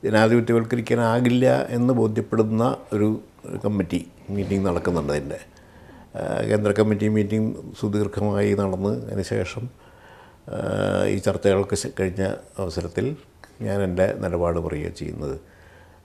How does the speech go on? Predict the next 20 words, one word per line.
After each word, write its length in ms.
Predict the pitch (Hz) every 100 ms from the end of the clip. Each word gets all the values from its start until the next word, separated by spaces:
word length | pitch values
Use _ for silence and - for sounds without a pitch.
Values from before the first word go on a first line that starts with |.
| -
ആ, 40 | - -
ഇത് 160 | 135 117
പറഞ്ഞുകൊണ്ട് 420 | 113 113 120 117
തന്നെ 240 | 98 80 82 - -
ഒരു 160 | 104 95
രാജിക്കത്ത് 720 | 95 101 107 107 - - 135
എഴുതി 160 | 120
കൊടുക്കുക 300 | 110 90 82
ചെയ്യുന്നത്, 260 | 82 78 78
വിശദമായിട്ടൊരു 720 | 73 - 95 101 98 98 101
രാജിക്കത്ത്, 520 | 78 78 - - - - - - - -
എന്തൊക്കെയാണ് 540 | 87 85 90 87 82 - - - - - - -
എൻ്റെ 300 | 95 87 85 -
കാരണങ്ങളെന്നും 560 | 90 82 85 85 82 80
പറഞ്ഞുകൊണ്ട്. 400 | 80 - 65 -
അതിലേറ്റവും 520 | 95 95 85 82 98
പ്രധാനമായിട്ട് 480 | 98 90 95 113 110
ചൂണ്ടിക്കാണിച്ചത്, 600 | 120 120 117 117 120 120 156 - - - - - - -
ആ, 80 | - 123 - - - - - - -
വളരെ 320 | 98 101 113